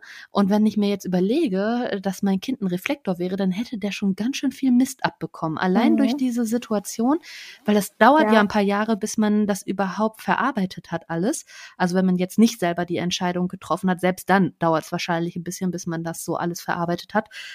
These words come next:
Speaker 1: Aber gerade wenn du dann von so einer, ja, äh, „Ich hab jetzt doch keinen Bock da drauf“, äh, Nummer dann irgendwie, hm, <clears throat> überrascht wirst, dann, äh, setzt dir das ja noch mal emotio-, auf der emotionalen Ebene auch ganz anders zu. Und das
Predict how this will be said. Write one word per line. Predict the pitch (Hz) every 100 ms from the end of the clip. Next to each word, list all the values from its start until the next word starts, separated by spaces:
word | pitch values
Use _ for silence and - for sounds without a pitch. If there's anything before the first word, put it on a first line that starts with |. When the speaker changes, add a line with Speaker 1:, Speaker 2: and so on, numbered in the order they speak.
| -
Speaker 1:
Aber | 190 185
gerade | 185 190 214 196
wenn | 196
du | 196
dann | 196 196
von | - 185
so | 190
einer, | 190 185 185 - - - _
ja, | 196 190 190
äh, | - 180 180
„Ich | 208 -
hab | 202
jetzt | 196 -
doch | 214
keinen | - 240
Bock | 233 -
da | 233
drauf“, | - 220 220 - 254
äh, | 214
Nummer | 208 220 208 202
dann | 202
irgendwie, | 190 196 196 202 - 190 196
hm, | 214 190 190 185 _ _ _ _ _ _ - - - - -
<clears throat> | 262 285
überrascht | 233 202 190 175 185 -
wirst, | 226 254 -
dann, | 190 185
äh, | 185 180 175 175 - - - -
setzt | - 208 -
dir | 190
das | 190
ja | 196
noch | 190 -
mal | 190 185 - -
emotio-, | 190 196 - 190
auf | 170 -
der | 233
emotionalen | 175 175 - 185 208 220
Ebene | 160 165 165
auch | 165 - -
ganz | 170 170
anders | - 170 165 -
zu. | - 180
Und | 170 190
das | 214 -